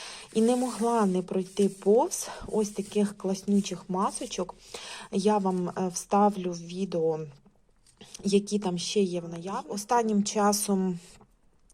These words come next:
дуже мені подобаються маски з гарбузом. Взяла ось таку масочку.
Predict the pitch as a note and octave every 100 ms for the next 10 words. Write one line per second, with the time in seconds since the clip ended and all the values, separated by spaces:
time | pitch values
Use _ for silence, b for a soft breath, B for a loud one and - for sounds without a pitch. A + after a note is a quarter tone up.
0 | F#3 F3+ G3 G3+ G3 F#3 F3+ F#3+ F#3+ G3
1 | F#3+ F#3+ F#3 F3+ F#3+ F#3 F3+ F#3+ F#3 F#3
2 | F#3 F#3 - E3+ E3+ F3+ F3 F3 F#3 F3+
3 | F3 E3+ F#3 A#3 D#4+ D4 G3 F#3+ F3 E3
4 | D#3 E3+ - F3+ F3+ F3 E3+ F3 A3 -
5 | B3+